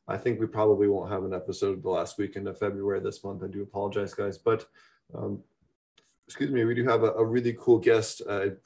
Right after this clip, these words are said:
we do have Men-, um, Mean Gina Mendocino lined up for the first week of March. So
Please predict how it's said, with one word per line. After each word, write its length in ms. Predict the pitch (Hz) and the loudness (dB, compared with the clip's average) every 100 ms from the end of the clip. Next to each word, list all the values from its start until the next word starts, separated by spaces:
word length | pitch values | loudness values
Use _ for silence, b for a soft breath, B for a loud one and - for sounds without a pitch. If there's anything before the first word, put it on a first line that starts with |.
| - | -8
we 100 | 117 | -4
do 140 | 113 120 | 0 2
have 280 | 110 107 | 4 2
Men-, 300 | 113 113 113 117 | 0 -2 -2 -2
um, 340 | 110 104 98 107 | -2 -2 -6 -2
Mean 220 | 131 139 | 2 2
Gina 280 | 131 131 117 | 2 2 2
Mendocino 640 | 117 113 107 - 113 104 | 2 0 -2 -2 0 0
lined 260 | 104 101 104 | 0 0 -2
up 160 | 95 | -2
for 80 | - | -2
the 80 | 104 | -6
first 320 | - 107 - | 0 -2 -2
week 180 | 107 - 101 | -8 -6 -6
of 140 | 107 92 | -6 -6
March. 400 | 95 - - - | -6 -8 -10 -4
So 220 | 101 101 | -4 -6